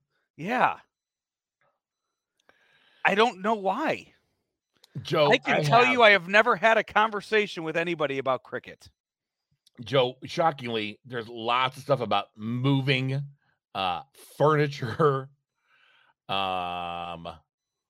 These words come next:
Speaker 2: let's see, what else did I use? Oh, door hardware.
Speaker 1: Right.
Speaker 2: <laughs> Uh, Bob's Discount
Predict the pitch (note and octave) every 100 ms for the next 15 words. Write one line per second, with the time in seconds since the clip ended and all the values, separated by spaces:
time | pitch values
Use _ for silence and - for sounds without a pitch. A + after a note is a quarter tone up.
0 | _ _ _ _ _ _ A2+ G#2 G2 F#2+
1 | G#2+ F#2+ - F2 E2+ D#2+ - A2 G2+ _
2 | - G#2+ - C#3 D3 C#3+ C#3 C#3 C3 C3
3 | C3+ C#3 C#3+ C#3+ - A#3+ D3 G2+ - -
4 | - D#3+ - _ _ _ _ _ _ _
5 | _ _ _ - F2+ F2+ F2+ F2+ F2 E2+
6 | E2 D#2+ _ _ _ _ _ F#2 B2 B2
7 | A#2+ G2+ A#2+ A#2 - A#2 G#2